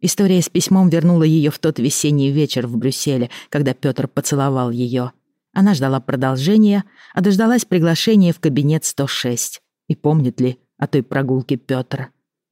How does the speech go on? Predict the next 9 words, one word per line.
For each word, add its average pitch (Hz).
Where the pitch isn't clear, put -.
Стало 156
очень-очень 131
грустно. 127
«Ну, 311
меня 214
вызвали 202
в 180
областную 190
администрацию», 233